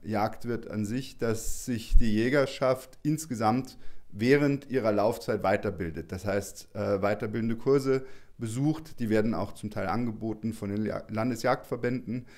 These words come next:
die werden, ähm, ja, an verschiedenen Stellen angeboten auch. Und, äh, es ist ähnlich wie in einem Beruf auch. Ich meine, der Jäger hat selbst einen Auftrag, äh, wie der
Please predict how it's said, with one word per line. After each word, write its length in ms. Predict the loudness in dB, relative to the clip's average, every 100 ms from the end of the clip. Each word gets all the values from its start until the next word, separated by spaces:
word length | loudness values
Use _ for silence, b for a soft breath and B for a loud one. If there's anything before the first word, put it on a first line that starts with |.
| B B -8
die 100 | 0
werden, 680 | 2 2 2 2 0 -2 B B -10
ähm, 500 | -2 0 2 4 2 -2 -4
ja, 200 | 2 2 2
an 140 | -2 -4
verschiedenen 400 | -4 -2 0 0
Stellen 340 | -2 -4 -4
angeboten 680 | -4 -8 -8 -8 -10 -10 -12
auch. 260 | -12 -12 -16 b b b -6
Und, 380 | -2 0 -2 0
äh, 200 | 2 4
es 140 | 2
ist 100 | -2
ähnlich 400 | 0 2 2 0
wie 80 | 0
in 80 | 2
einem 140 | 0
Beruf 420 | 0 -2 -2 -4
auch. 340 | -2 0 0 -4
Ich 60 |
meine, 280 | -6 -4 -4 -6 -8
der 100 | -4
Jäger 520 | 0 2 4 4 4 0
hat 320 | -6 -6 -6 -4
selbst 360 | -4 -4 -4
einen 180 | -2 0
Auftrag, 760 | 0 0 -2 2 4 4 0 -14 -18 -18 -10
äh, 260 | -6 -2 0
wie 60 |
der 240 | 4 4